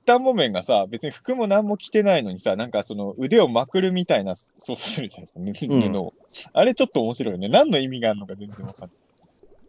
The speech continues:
Speaker 1: ない。うん。
Speaker 2: ねえ。
Speaker 1: あと、一反木綿もエプロンするんだとかね。<laughs> そう。全体的に料理のシーンは面白かったんですけど、あの、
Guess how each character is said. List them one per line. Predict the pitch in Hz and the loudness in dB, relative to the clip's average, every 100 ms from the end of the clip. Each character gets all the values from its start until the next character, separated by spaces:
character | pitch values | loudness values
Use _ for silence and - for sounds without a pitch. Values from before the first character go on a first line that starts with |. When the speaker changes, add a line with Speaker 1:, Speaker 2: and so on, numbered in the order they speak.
| 92 | -12
Speaker 1:
な | |
い。 | 95 | -10
う | |
ん。 | 90 80 | -10 -10
Speaker 2:
ね | 92 | -2
え。 | 151 107 110 139 | -2 -2 -6 -12
Speaker 1:
あ | |
と、 | - 113 - | -16 -20 -16
一 | 135 | -2
反 | 220 233 | 2 4
木 | 226 | 2
綿 | 151 | 0
も | 110 | 0
エ | 131 | 0
プ | - 175 | 2 0
ロ | 110 | 0
ン | |
す | - 135 | -4 -8
る | 131 | -6
ん | 110 | -8
だ | - | -10
と | - | -12
か | _ - | _ -20
ね。 | 95 _ _ _ | -20 _ _ _
<laughs> | 170 - | -10 -8
そ | - - | -14 -16
う。 | _ _ - _ | _ _ -20 _
全 | 160 208 | -4 -2
体 | 185 | -2
的 | 185 180 | -2 -4
に | 175 | 0
料 | 185 | 0
理 | 170 | 0
の | 117 | -4
シ | - | -6
ー | 98 | -6
ン | |
は | 82 | -4
面 | 85 101 113 | -4 -4 -6
白 | 117 127 | -4 -4
か | - | -4
っ | - | -6
た | - | -12
ん | |
で | |
す | - | 0
け | |
ど、 | 160 | 2
あ | |
の、 | 262 | 4